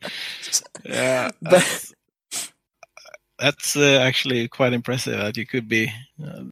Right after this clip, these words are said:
Speaker 2: bigger person in a situation like
Speaker 1: Nah,
Speaker 2: that.
Speaker 1: man, I don't take any of that shit personally. I've been through far worse. I'm just saying, like, Crazy Al, he's a good guy,
Speaker 2: Yeah.
Speaker 1: man. He's, like, he's been really good to me.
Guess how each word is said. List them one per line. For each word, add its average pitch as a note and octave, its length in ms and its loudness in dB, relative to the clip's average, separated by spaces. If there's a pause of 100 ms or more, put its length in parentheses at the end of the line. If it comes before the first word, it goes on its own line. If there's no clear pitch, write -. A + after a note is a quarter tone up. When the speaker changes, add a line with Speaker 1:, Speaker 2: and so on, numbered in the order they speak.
(160)
Speaker 2:
bigger A#2+ 260 2
person C3+ 400 0
in G#2+ 140 -2
a - 40 -6
situation - 540 -4
like - 100 -12
Speaker 1:
Nah, F3+ 320 6
Speaker 2:
that. D#3+ 80 4
Speaker 1:
man, F#3 200 4
I G#3 40 6
don't A3 160 4
take G3+ 140 2
any G3 100 6
of F3+ 60 0
that E3 140 6
shit D3 180 -2
personally. C#3 380 -4
I've E3+ 120 0
been F#3 120 2
through E3+ 140 -2
far E3 280 4
worse. D3+ 360 0
I'm F3 100 0
just E3+ 160 6
saying, E3 180 2
like, D#3+ 160 0
Crazy F#3+ 360 6
Al, E3+ 220 6
he's A3 200 4
a A#3 40 2
good G3+ 180 2
guy, F#3+ 240 6
Speaker 2:
Yeah. C#3+ 60 2
Speaker 1:
man. D3 240 -4
He's, E3 220 2
like, D#3+ 120 2
he's F3 160 0
been D#3+ 140 -2
really D3+ 240 2
good D3 160 2
to C3+ 60 0
me. C3 240 -6